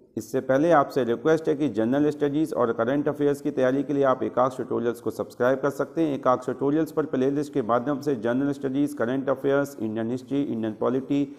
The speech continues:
के वीडियोज़ उपलब्ध हैं, जिनके माध्यम से आप महत्वपूर्ण प्रश्नों का अभ्यास कर सकते हैं और अपनी वास्तविक तैयारी को परख सकते हैं। ठीक है फ्रेंड्स, तो चलिए हम एग्जाम कैलेंडर देख लेते हैं। देखिए फ्रेंड्स,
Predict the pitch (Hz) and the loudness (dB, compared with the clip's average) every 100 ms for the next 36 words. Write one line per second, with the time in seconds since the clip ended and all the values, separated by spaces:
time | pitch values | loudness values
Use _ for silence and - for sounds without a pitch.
0 | - - _ 131 117 117 127 131 127 - | -20 -20 _ 0 2 4 4 4 2 0
1 | 143 131 156 139 123 127 120 120 151 147 | 2 2 0 0 0 0 2 2 0 2
2 | 143 127 120 117 - 156 139 135 135 127 | 2 2 0 -2 -2 -2 -2 -2 -2 0
3 | 110 101 117 117 131 139 131 151 156 143 | 2 4 2 2 -2 -2 -6 -2 0 0
4 | 123 - 120 113 113 139 151 - 117 101 | 0 -2 0 2 0 -2 -6 -2 -2 -2
5 | 101 180 - - - _ - 143 135 - | -2 -4 -4 -16 -20 _ 2 4 4 0
6 | - - 87 82 - - - 131 156 175 | -10 -6 -6 -6 -12 -10 -4 0 2 2
7 | 180 - - - - - - 117 117 127 | 0 -4 -18 -20 -20 -10 -2 -2 0 2
8 | 160 143 120 110 117 117 113 117 139 131 | 2 2 0 -2 -2 -2 -2 -2 -2 -2
9 | 104 92 87 87 - - _ _ _ - | -2 -6 -6 -10 -12 -20 _ _ _ -2
10 | 131 156 147 135 113 - | 0 2 0 -2 -4 -10